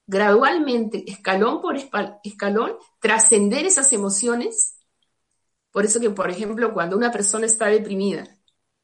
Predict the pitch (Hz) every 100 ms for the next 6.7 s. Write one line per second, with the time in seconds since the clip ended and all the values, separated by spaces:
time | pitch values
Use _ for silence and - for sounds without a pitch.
0 | - 196 185 185 214 269 - - 202 190
1 | 175 240 220 190 185 214 233 208 175 -
2 | - - 220 214 214 214 196 214 220 277
3 | - _ _ - 247 254 330 359 240 170
4 | - _ _ - 285 294 320 403 339 202
5 | - - 220 220 226 226 359 349 294 320
6 | - 247 254 415 302 202